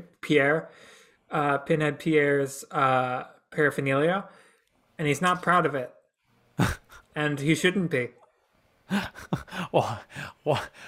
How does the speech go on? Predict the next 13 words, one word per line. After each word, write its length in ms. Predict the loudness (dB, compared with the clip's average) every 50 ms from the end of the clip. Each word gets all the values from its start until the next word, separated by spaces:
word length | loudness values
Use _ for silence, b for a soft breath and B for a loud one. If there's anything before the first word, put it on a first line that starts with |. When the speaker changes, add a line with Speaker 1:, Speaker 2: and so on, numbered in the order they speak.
| B B B
Speaker 2:
why 300 | -2 2 2 4 2 2
bring 300 | 0 0 0 0 0 0
it 140 | 0 -2 0
up 240 | 0 0 0 -2 -6
if 100 | -16 -12 -10
he's 160 | -10 -8 -6
not 220 | -6 -6 -6 -6
proud 240 | -6 -6 -4 -4 -4
of 120 | -6 -8 -10
it? 120 | -12 -14 _ _ _ _ B B B B B B
Speaker 1:
Exactly. 840 | 0 0 0 -2 -2 0 0 0 -2 -4 -6 -10 -10 -10 -10 -12 -16 _ _ _ _ _ _ _ _ _ _ -4
Speaker 2:
You 100 | -2 0
know, 420 | 2 4 4 4 4 2 0 -4